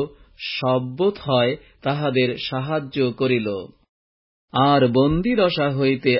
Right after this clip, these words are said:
আগত লোকেরা ঐরূপ করিল। আর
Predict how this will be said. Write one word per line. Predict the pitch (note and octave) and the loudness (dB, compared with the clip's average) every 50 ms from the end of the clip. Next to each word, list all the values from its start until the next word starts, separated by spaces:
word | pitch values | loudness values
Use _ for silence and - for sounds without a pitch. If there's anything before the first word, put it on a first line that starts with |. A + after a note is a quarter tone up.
| - - A2 | 0 -2 -2
আগত | A2 A#2 B2 C3+ D#3+ E3+ E3 C#3+ | -2 -2 -2 -2 -2 -2 0 0
লোকেরা | C3 A#2+ A#2 A#2 B2 B2 B2 E3 D#3+ C3 A#2 A2+ A#2+ - _ _ _ _ _ _ - | 0 2 2 0 0 0 0 0 0 2 0 0 -2 -6 _ _ _ _ _ _ 0
ঐরূপ | B2+ B2+ C3+ D3+ E3+ E3+ D#3+ C3+ C3 B2 - - | 2 4 4 4 4 4 4 2 2 2 -2 -4
করিল। | - C3+ C3+ C3 B2 A2 G2+ F#2+ E2+ B1+ G1+ - - _ _ _ _ _ _ - | 0 2 4 4 4 2 0 -2 -6 -8 -10 -12 -16 _ _ _ _ _ _ -2
আর | A#2 A#2+ B2 C3 | 0 2 2 2